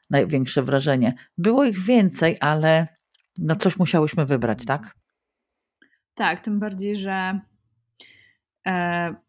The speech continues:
Speaker 2: chciałabym, żebyście wzięli poprawkę, że to też już było jakiś czas temu, <laughs> że my te książki czy-, czytałyśmy już jakiś czas temu.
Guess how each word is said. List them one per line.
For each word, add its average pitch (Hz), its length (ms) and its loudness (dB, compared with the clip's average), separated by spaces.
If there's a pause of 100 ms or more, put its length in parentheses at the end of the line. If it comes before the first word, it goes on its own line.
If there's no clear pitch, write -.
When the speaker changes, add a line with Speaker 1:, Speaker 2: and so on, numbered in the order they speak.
Speaker 2:
chciałabym, 180 320 -2
żebyście 175 280 -8
wzięli 175 220 -4
poprawkę, 208 440 -4
że 175 100 -10
to 160 120 -12
też 170 180 -8
już 165 100 -8
było 160 160 -6
jakiś 160 240 -10
czas - 200 -10
temu, 165 400 -4
<laughs> 190 80 -2
że 180 140 -2
my 180 200 2
te 175 120 -6
książki - 380 -6
czy-, - 220 -14
czytałyśmy 170 560 -4
już - 380 -12 (260)
jakiś 175 260 -4
czas 180 220 -4
temu. 180 480 0